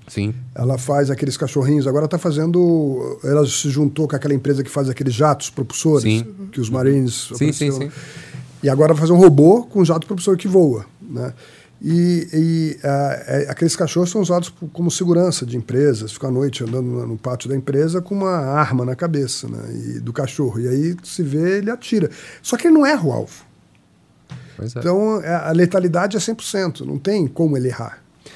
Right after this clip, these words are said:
Speaker 2: É, então, assim, é, é, é, como é que isso vai, vai, vai ficar, né? Como é que essas máquinas, é, vão... E aí essa discussão toda de se as máquinas realmente vão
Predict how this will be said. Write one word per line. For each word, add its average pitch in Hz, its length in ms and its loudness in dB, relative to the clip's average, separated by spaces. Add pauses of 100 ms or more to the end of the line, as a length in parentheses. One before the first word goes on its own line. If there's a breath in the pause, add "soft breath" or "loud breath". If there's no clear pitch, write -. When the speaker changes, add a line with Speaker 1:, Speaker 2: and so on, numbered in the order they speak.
(340 loud breath)
Speaker 2:
É, 135 1120 -6
então, 196 260 -8
assim, 190 260 -2
é, 160 60 -2 (320)
é, 143 320 -4
é, 139 840 -6 (440)
como 214 200 0
é - 20 -6
que - 140 -2
isso - 180 -4
vai, 135 280 -4
vai, 123 340 -6
vai 120 400 -4
ficar, 151 720 -6 (320 loud breath)
né? 127 160 -6
Como 151 180 -6
é - 20 -4
que - 80 -6
essas 143 300 -4
máquinas, 139 720 -6 (460 loud breath)
é, 113 200 -6
vão... 123 540 -4
E 135 100 0
aí 151 140 6
essa 220 220 0
discussão - 280 -2
toda 208 380 6
de 131 180 -2 (120)
se - 240 -4
as 123 100 0
máquinas 135 380 0
realmente 135 460 2
vão 120 500 0